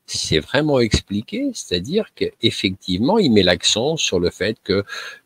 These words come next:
sensibiliser chaque citoyen de la planète à œuvrer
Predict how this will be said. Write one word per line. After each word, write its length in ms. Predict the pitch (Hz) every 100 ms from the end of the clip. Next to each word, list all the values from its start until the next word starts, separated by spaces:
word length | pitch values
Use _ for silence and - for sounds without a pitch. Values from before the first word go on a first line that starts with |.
| _
sensibiliser 920 | - - 92 - 82 82 78 76 98
chaque 320 | 104 - 92 -
citoyen 1040 | - 85 - 73 71 76 87 101 101 92
de 220 | 76 98
la 180 | 95 80
planète 760 | - 71 73 85 95 98 98 -
à 80 | 78
œuvrer 800 | 82 78 65 76 92 104 101